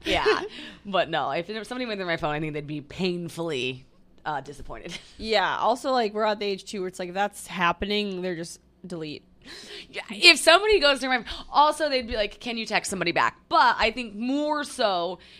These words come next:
Speaker 2: Don't.
Speaker 1: you have probably responded to everything.
Speaker 2: Even, yeah. Well, I have actually, right now I have twenty text messages, and it's giving me s-, extreme anxiety.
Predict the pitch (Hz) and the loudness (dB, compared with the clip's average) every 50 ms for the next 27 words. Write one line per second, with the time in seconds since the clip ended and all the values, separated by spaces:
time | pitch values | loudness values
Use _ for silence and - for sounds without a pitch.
0 | - - 196 - - - 208 220 294 381 - _ _ _ - _ _ _ _ - | -20 -20 -20 -20 -18 -18 -16 -16 -16 -18 -20 _ _ _ -20 _ _ _ _ -20
1 | - _ - - 170 160 214 240 233 202 175 170 - - 151 131 139 139 135 - | -20 _ -14 -10 -8 -6 -4 -4 -4 -6 -6 -8 -6 -4 -4 -2 -4 -4 -6 -10
2 | 139 131 131 - - - 147 - - - - - - - - 262 262 233 226 233 | -12 -12 -12 -12 -10 -10 -10 -12 -12 -20 -18 -20 -20 -16 -10 -8 -8 -6 -6 -6
3 | 226 175 170 208 262 269 220 170 - - - 208 240 247 226 202 214 208 202 202 | -8 -8 -8 -6 -4 -2 -2 -2 -2 -4 -4 0 2 4 6 6 6 6 6 4
4 | 196 190 190 185 - - - - - 196 202 196 - - 196 185 175 175 170 - | 4 2 -2 -6 -10 -16 -6 0 0 0 0 0 -4 -8 -6 -6 -6 -6 -8 -12
5 | _ _ _ _ _ - - - - - - - _ - 208 175 165 190 190 196 | _ _ _ _ _ -20 -20 -20 -20 -20 -20 -18 _ -4 -4 -4 -2 -2 -2 0
6 | 196 196 202 190 190 190 185 185 - - _ _ _ - - - 220 214 214 214 | 0 0 2 2 0 0 -2 -2 -6 -14 _ _ _ -14 -8 -4 -4 -2 -2 -2
7 | 214 214 196 202 _ - 220 202 202 - 220 220 220 233 226 214 233 240 226 226 | -4 -6 -8 -12 _ -10 -10 -10 -8 -8 -10 -10 -10 -10 -10 -10 -8 -10 -8 -8
8 | 208 196 202 220 202 196 196 196 202 190 - - - 208 208 202 202 196 202 208 | -10 -12 -10 -10 -12 -10 -10 -12 -12 -14 -16 -18 -14 -12 -12 -10 -8 -4 -2 -2
9 | 208 - - - - - 240 240 220 208 196 202 214 226 170 156 156 156 - - | -2 -2 -6 -6 -4 -4 -2 -2 -2 -2 -4 -4 -4 -4 -4 -4 -4 -6 -6 -8
10 | 165 - | -10 -12